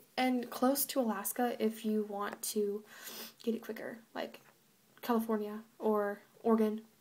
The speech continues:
or Washington, like the state Washington or Montana or anything like that. North Carolina and Mexico, not Mexico, Texas and all that stuff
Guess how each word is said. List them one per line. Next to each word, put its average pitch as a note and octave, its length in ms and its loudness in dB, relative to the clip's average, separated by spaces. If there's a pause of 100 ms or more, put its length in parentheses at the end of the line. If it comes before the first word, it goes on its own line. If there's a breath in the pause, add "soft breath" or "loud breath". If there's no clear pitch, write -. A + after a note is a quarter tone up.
(100)
or G#3+ 420 0 (840 soft breath)
Washington, A3+ 640 2 (120)
like A3+ 140 -2
the - 60 -6
state A3+ 180 2
Washington A3 500 2
or G#3 240 -4
Montana A#3 600 2
or G#3 140 0
anything G#3+ 300 2
like G#3+ 140 -4
that. A3 200 -2 (400 loud breath)
North C4 140 2
Carolina B3+ 640 4
and A3 160 6
Mexico, A#3+ 920 0
not C#4 100 -16
Mexico, - 280 -10 (340)
Texas A#3+ 500 0
and A#3 100 -2
all A#3+ 100 -2
that A#3 160 -2
stuff A#3+ 300 0